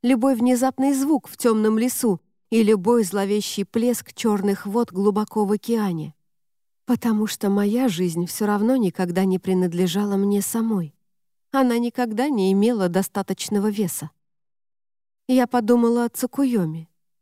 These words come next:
и о том, как он смотрел на меня, словно я была последним зеленым листиком, истерзанным зимним дыханием, как он обнимал меня,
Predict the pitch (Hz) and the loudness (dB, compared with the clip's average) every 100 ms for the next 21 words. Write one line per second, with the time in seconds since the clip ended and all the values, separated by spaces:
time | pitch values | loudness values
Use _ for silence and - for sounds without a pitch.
0 | _ 240 214 - 240 262 - 208 208 202 | _ 0 0 0 0 0 -2 -6 -4 -4
1 | - 202 196 240 247 175 170 180 180 180 | -2 -2 0 0 0 0 0 -2 -2 -6
2 | - _ _ _ - - 226 208 214 208 | -10 _ _ _ -14 -4 -2 0 0 0
3 | 208 185 208 208 - 202 226 226 196 202 | 0 0 -2 -2 -4 -4 -2 -2 0 0
4 | 196 214 220 220 220 220 240 - 185 - | 0 0 0 2 0 0 -2 -4 -12 -8
5 | 180 - _ _ 220 - 226 208 208 208 | -8 -10 _ _ -8 -2 0 0 2 2
6 | 202 190 214 208 214 208 240 - 247 185 | 2 2 0 2 0 0 -2 -2 -4 -2
7 | 170 165 _ _ _ _ - 240 220 208 | -4 -8 _ _ _ _ -6 -4 -2 -2
8 | 190 208 202 196 220 208 185 180 185 | 0 2 2 2 -2 -2 -2 -2 -6